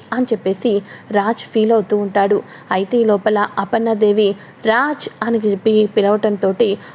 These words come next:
ఒక్కసారిగా కళావతి నుంచి విడు-, విడు-, కళ-, కళావతి నుంచి దూరం అయిపోయి అని ఇక రాజ్ అయితే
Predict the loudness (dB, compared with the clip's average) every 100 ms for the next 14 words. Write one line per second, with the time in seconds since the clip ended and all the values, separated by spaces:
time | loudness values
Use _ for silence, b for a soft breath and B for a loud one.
0 | B -2 0 0 0 2 0 0 0 2
1 | 2 2 2 0 -2 -2 -2 -2 -2 -4
2 | -6 -8 -18 -20 -20 -20 -20 -20 -20 -20
3 | -12 -6 0 2 0 -2 -2 -2 -2 0
4 | 2 0 0 0 0 0 2 2 2 0
5 | 2 0 2 -2 B B B B -2 -2
6 | 0 0 0 0 0 0 2 2